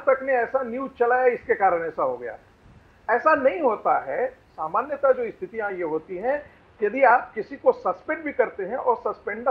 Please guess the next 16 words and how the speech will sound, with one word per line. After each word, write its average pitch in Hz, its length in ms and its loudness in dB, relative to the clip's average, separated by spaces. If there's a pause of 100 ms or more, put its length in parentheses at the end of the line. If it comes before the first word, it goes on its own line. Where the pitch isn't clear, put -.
(280)
suspension 214 640 -6
technically 226 540 0
कोई 262 180 2
punishment 233 500 -4 (100)
नहीं 320 160 -6
है, - 140 -8 (380)
लेकिन 262 400 4
इसके - 280 0
बावजूद 190 500 0
भी 277 160 -12
यदि 269 180 -10
सस-, - 340 -8
suspension 233 640 -4
आप 226 240 2
करते 196 260 -4
हैं 269 200 -2